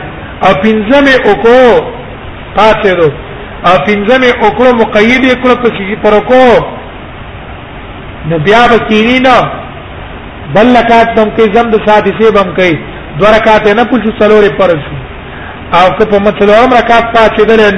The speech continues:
نه وو، او پنځم رکعت یې مقید کو په رکوع، نو شپږم به مسره کوي، او دا ټول مونځ یې نفل وګرځېدو، مونځ به بېرته راګرځي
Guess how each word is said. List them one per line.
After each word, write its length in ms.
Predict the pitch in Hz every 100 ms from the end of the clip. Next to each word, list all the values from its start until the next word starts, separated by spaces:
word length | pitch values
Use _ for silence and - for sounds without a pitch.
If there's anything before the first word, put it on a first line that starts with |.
| 196
نه 40 |
وو، 260 | 226 262 202 139 - - -
او 80 | 175 180
پنځم 280 | 208 202 240 226
رکعت 320 | 226 240 220
یې 60 | 220
مقید 320 | 214 214 220 240 254
کو 80 |
په 120 | 226 220 190
رکوع، 360 | 185 247 247 165 - - - -
نو 60 | 151
شپږم 340 | - 180 190 226
به 100 | 214
مسره 320 | 202 - 180 165
کوي، 300 | 208 240 269 277 - - - -
او 200 | 165 170
دا 160 | 175 185 170
ټول 200 | 220 233 220 202
مونځ 160 | 226
یې 100 | 220 196
نفل 240 | 208 208 202
وګرځېدو، 560 | 185 190 170 190 220
مونځ 140 | 220 185
به 60 | 196
بېرته 200 | 214 214 196
راګرځي 380 | 185 190 185